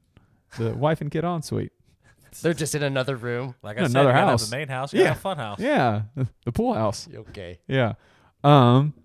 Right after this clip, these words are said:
Speaker 1: but no,
Speaker 3: People
Speaker 1: I
Speaker 3: watch Ballers.
Speaker 1: Yeah.
Speaker 3: Yeah.
Speaker 1: Exactly.
Speaker 3: The wide receiver?
Speaker 1: Yep.
Speaker 3: That's the fun house.
Speaker 1: Exactly. See, he gets it. He gets it.
Speaker 3: He gets it.
Speaker 1: Um, I, I think that's it. Um,
Speaker 2: I loved it.
Speaker 1: oh, wait, no. One more thing.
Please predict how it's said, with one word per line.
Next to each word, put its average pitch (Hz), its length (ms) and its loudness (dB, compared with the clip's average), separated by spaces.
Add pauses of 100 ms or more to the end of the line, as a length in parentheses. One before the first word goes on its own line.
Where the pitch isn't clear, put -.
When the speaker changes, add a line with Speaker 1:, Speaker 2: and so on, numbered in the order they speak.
(880)
Speaker 1:
but 147 140 4
no, 156 80 8
Speaker 3:
People - 20 6
Speaker 1:
I 143 80 4
Speaker 3:
watch 117 240 -4
Ballers. 120 440 -10 (500)
Speaker 1:
Yeah. 113 220 0 (340)
Speaker 3:
Yeah. 101 140 -16 (240)
Speaker 1:
Exactly. 104 400 -10
Speaker 3:
The 107 60 -10
wide 107 180 -8
receiver? 120 400 -14
Speaker 1:
Yep. 117 240 -2
Speaker 3:
That's 127 120 -12
the - 80 -18
fun 107 200 -10
house. - 320 -20 (180)
Speaker 1:
Exactly. - 600 -12
See, - 180 -6
he 113 160 -2
gets - 220 -10
it. - 80 -20 (100)
He 139 220 0
gets 110 240 -8
it. - 120 -8
Speaker 3:
He 156 80 -14
gets 143 80 0
it. - 20 6
Speaker 1:
Um, 147 320 4 (680)
I, 160 800 4 (640)
I 120 100 0
think 202 200 -4
that's - 220 -4
it. 269 280 0 (720)
Um, 131 680 -2
Speaker 2:
I 107 40 -6
loved 156 240 0
it. 143 140 -2 (220)
Speaker 1:
oh, 185 120 4
wait, 190 200 4
no. 151 140 2
One 127 280 2
more 165 160 2
thing. 113 320 -2